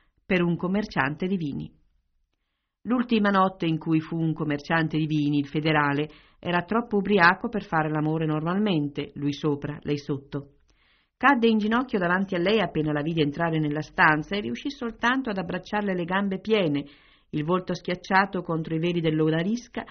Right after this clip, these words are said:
prima di scuotere la testa e dire: "Non ce la faccio". A lei non dispiaceva.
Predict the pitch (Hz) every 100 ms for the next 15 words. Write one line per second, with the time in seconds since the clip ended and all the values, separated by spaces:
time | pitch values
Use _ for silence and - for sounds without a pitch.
0 | - _ - 240 233 202 - 214 202 165
1 | 156 156 196 196 160 143 165 220 - -
2 | 165 165 190 208 190 170 147 - - 147
3 | _ _ _ _ _ _ _ _ _ _
4 | - 226 175 147 190 170 160 147 - 180
5 | 147 139 139